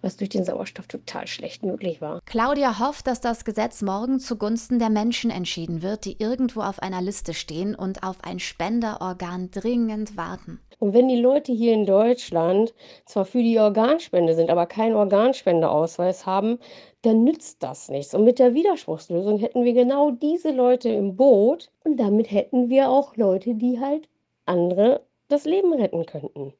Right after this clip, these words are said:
Speaker 2: So wie bei Claudia.
Speaker 1: Ich möchte einfach nur Danke sagen an meine Spenderin, dass sie sich zu Lebzeiten für die Organspende entschieden hat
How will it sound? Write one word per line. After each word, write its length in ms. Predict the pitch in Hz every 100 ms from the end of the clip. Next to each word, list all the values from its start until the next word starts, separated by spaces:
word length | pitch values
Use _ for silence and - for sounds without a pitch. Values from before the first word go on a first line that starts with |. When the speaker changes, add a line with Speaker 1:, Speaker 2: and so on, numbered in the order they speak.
| _
Speaker 2:
So 380 | - 190 202 254
wie 100 | 233
bei 200 | 214 208
Claudia. 680 | - 175 156 160 160 - 180 _ _ _ _
Speaker 1:
Ich 160 | 165 185
möchte 320 | 185 - 175
einfach 420 | 170 196 - 185
nur 140 | 175 160
Danke 480 | 165 175 190 190
sagen 280 | 170 165 170
an 120 | 147
meine 240 | 151 151 151
Spenderin, 800 | - - 160 156 147 156 151 156 - - _
dass 180 | 156 147
sie 140 | 190
sich 180 | 214 202
zu 120 | -
Lebzeiten 420 | 143 170 - 170 -
für 80 |
die 100 | 147
Organspende 680 | 131 135 139 190 - 139 139
entschieden 580 | - - - 220 214 190
hat 300 | 185 180